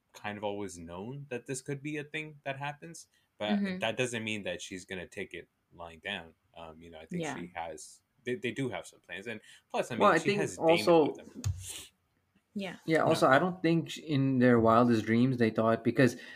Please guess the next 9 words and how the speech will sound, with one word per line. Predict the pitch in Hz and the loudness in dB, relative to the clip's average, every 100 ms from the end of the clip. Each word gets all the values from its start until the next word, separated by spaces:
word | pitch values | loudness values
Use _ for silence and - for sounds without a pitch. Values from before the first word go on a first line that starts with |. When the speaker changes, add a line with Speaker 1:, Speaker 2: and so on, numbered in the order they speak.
| - | -10
Speaker 3:
so | - 156 139 131 | 6 10 10 6
before | 123 117 139 156 | 2 4 6 8
he | 135 | 8
dies, | 117 120 104 98 | 8 8 6 4
right, | 107 107 | 0 0
before | 107 113 | 0 -2
the | 107 | -2
king | 110 107 | -2 -2
dies, | 101 104 95 95 | 0 2 2 -2